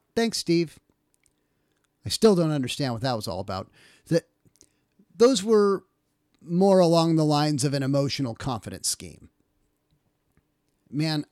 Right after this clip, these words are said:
I, I'm gonna have to talk this, I have to talk this out with a counselor. Uh, my apologies. We were talking about the art of the bluff.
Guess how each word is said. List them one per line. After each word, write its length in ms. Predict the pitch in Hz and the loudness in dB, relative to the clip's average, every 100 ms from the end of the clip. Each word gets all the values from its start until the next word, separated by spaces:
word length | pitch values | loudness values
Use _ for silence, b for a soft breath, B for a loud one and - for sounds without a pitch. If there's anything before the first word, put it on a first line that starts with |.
| - | -10
I, 140 | 156 - 131 107 B B B B B _ _ _ _ - | -8 -8 -12 -14 B B B B B _ _ _ _ -10
I'm 120 | 147 | -6
gonna 140 | 156 | -4
have 220 | 135 131 | -4 -6
to 80 | - | -8
talk 280 | - 123 110 | -8 -8 -8
this, 360 | 117 - - - 120 131 | -12 -14 -16 -16 -12 -10
I 120 | 139 143 | -6 -6
have 100 | - | -6
to 80 | |
talk 240 | 107 127 104 | -8 -8 -8
this 160 | 123 | -8
out 160 | 117 104 | -8 -10
with 140 | 92 | -12
a 40 | 98 | -16
counselor. 460 | - 92 - - - b b b | -14 -14 -14 -18 -20 b b b
Uh, 160 | 156 151 - _ b b b _ _ - | -8 -8 -10 _ b b b _ _ -8
my 160 | 165 175 | -4 -2
apologies. 480 | 147 123 107 - - b b b b _ | -2 -4 -8 -14 -18 b b b b _
We 320 | 139 143 226 | -12 -4 0
were 140 | 269 262 | 0 0
talking 420 | - 214 196 202 | 0 0 0 -2
about 280 | 170 170 151 | -2 -2 -2
the 100 | 147 | -4
art 160 | 139 | -4
of 60 | 127 | -4
the 80 | 120 | -6
bluff. 380 | 113 87 - | -8 -10 -14